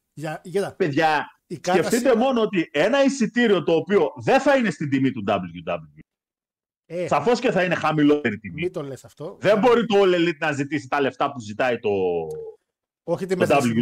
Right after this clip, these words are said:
Speaker 1: Μάνια, αλλά μια τιμή καλού pay-per-view θα ζητήσει.
Speaker 2: Σε μια, σε μια ημερομηνία η οποία είναι γνωστή,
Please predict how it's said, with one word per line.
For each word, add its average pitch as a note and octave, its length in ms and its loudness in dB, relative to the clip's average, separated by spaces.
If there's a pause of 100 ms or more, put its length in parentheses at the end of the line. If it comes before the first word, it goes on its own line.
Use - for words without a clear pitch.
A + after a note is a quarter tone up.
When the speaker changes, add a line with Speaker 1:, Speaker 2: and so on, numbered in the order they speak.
Speaker 1:
Μάνια, A#3 440 0
αλλά F3+ 220 -2
μια G#3 140 -6
τιμή G3 840 -4
καλού F#3 280 -2
pay-per-view G3 240 -4
θα F#3+ 100 -8
ζητήσει. E3+ 360 -8
Speaker 2:
Σε C#3 140 0
μια, G#3 480 2 (300)
σε - 420 -2
μια D3 420 2
ημερομηνία D3 640 2
η D#3+ 100 2
οποία E3+ 320 2
είναι F3 160 0
γνωστή, D3+ 460 0